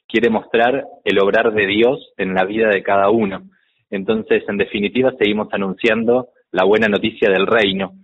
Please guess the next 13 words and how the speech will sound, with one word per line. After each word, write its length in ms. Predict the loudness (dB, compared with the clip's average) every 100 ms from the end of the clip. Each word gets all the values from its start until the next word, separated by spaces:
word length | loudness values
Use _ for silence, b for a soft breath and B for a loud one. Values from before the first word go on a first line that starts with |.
| b _
la 120 | 0
buena 180 | 2 0
noticia 360 | -2 -4 -2
de 140 | 0 2
Dios 320 | 2 2 0 -6
en 100 | -6
la 60 |
historia 420 | -8 -2 -2 -2 -14
de 80 | -6
hoy. 240 | -4 -6 -10 B B B -6
Eh, 380 | -4 -4 -6 -4
y 100 | 0
bueno, 260 | 0 -2